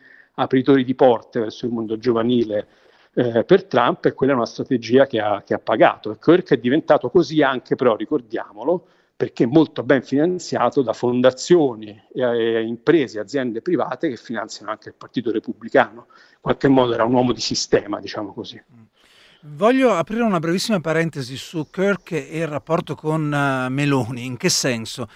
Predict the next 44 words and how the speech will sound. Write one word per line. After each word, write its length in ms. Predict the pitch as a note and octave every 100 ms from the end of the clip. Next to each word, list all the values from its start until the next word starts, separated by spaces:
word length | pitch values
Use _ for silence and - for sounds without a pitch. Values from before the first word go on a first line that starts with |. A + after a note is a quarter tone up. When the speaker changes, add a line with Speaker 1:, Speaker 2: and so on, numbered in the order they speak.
| _
Speaker 2:
Nel 160 | - G3+
senso 280 | - B3 A3
di 100 | F3
quella 300 | F3+ F#3 E3+
frase 300 | E3+ F3 D#3+
che 100 | C3+
citavo 360 | - - D3
all'inizio 600 | D3 A#2+ - D#3+ C#3+ -
della 220 | C3 A#2+ A2
trasmissione, 640 | B2 G#2+ A#2 - D3+ C3
le 100 | A2+
parole 320 | - B2 C3
dette 280 | A#2 B2 C#3
da 200 | A#2+ A#2+ - - _
Meloni, 580 | C3 B2+ B2+ C#3 C3 B2+
eh, 260 | B2 A#2+ A2+
l'altro 440 | B2 B2 - B2
giorno, 540 | A2 D#3 D3 B2+ A#2
e 60 | A2+
cioè: 320 | - B2+ B2
"Il 180 | C3 B2+
sacrificio 580 | - B2 A#2 - C#3 C3+
di 140 | A#2 -
Kirk 440 | E3+ E3 D3 -
ci 180 | - B2+
ha 60 |
ricordato 580 | A#2 C#3 C#3 A2 D3 C#3+
un'altra 360 | B2+ C3+ B2 B2
volta, 440 | C#3 F3 D3 C3+ - - - _
eh, 220 | C#3 C3
da 200 | A#2+ C3+
che 160 | - D3
lato 380 | C#3+ E3 - C3
stanno 500 | - G3+ F#3+ D#3+ C#3
la 140 | B2
violenza 500 | C3 B2+ C#3 C3+ C3
e 40 |
l'intolleranza." 1000 | B2 B2 A2+ B2+ A#2+ B2 A#2 A2 G#2 -
E 20 |
due 140 | B2 C3
giorni 260 | C#3+ C3
fa 260 | A2 C#3 B2+ - - -
aveva 280 | A#2 A#2
chiesto 460 | A2 C#3+ B2+ - A2